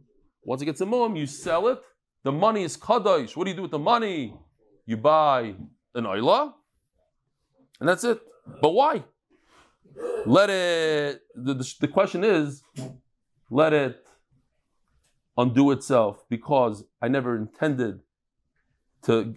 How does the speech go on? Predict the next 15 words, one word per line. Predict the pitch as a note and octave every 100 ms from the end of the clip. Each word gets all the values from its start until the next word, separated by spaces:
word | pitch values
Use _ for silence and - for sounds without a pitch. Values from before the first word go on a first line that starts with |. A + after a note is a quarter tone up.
| _ -
donate | B2+ C3+ C3
it | A#2
in | A2
such | A2+ -
a | G2
way. | A2 -
The | A#2
answer | A2 C#3 A#3
is | B3 E3+
because | D#3+ G3+ G3 D#3+ D3 _ _ _
it's | B2+ A2
just | - G3+ E3+
like | D3
a | C3+
chatas. | F#2+ F2 - - -